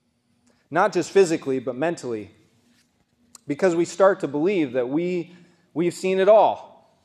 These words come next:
and there can't possibly be anything more to the picture. For instance, in this grin-, gorilla scenario, the more familiar we become with the sport of basketball,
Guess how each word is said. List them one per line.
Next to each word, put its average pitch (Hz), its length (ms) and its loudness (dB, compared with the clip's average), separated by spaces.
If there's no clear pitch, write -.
and 160 220 -2
there 160 80 0
can't 196 320 -2
possibly 156 680 0
be 131 220 -8
anything 160 400 -8
more 156 240 -2
to 143 160 -16
the 120 80 -14
picture. 190 520 -8
For 190 140 0
instance, 185 320 -2
in 175 100 -2
this 170 280 -2
grin-, 160 600 -2
gorilla 165 460 6
scenario, 139 560 -2
the 135 100 -6
more 165 240 0
familiar 160 500 -2
we 135 140 -4
become 147 400 -8
with 131 120 -12
the 123 80 -10
sport 147 260 -6
of 104 100 -6
basketball, 110 800 -4